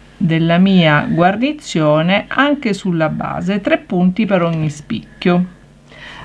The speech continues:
A questo punto voglio fare anche un puntale.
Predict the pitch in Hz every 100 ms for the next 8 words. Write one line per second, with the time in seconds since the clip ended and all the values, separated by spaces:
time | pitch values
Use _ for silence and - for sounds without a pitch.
0 | - - 196 - 254 262 - - 202 220
1 | 226 269 262 - 294 - - 190 185 202
2 | 190 202 214 285 285 320 320 - 175 175
3 | 180 - 269 320 - - - - - 294
4 | 285 - 185 - 156 - 165 202